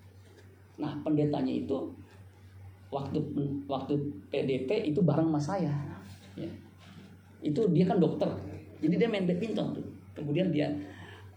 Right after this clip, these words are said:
istirahat, agak pusing begitu, dia duduk. "Kenapa, Dok?" "Aduh, agak pusing. Tapi nggak apa-apa kok.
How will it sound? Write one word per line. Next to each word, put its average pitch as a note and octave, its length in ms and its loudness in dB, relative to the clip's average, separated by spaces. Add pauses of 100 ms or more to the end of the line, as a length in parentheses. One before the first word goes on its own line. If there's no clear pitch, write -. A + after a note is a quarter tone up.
istirahat, D3+ 720 -2
agak D3 320 -2
pusing D3 320 0
begitu, D#3 320 0
dia D3 240 4
duduk. D3 400 2
"Kenapa, F3 160 4
Dok?" G#3 240 4 (880)
"Aduh, D3 160 0
agak C3 240 -2
pusing. C3 320 -2 (720)
Tapi F#3 160 0
nggak D#3 160 4
apa-apa D#3 160 0
kok. - 180 -2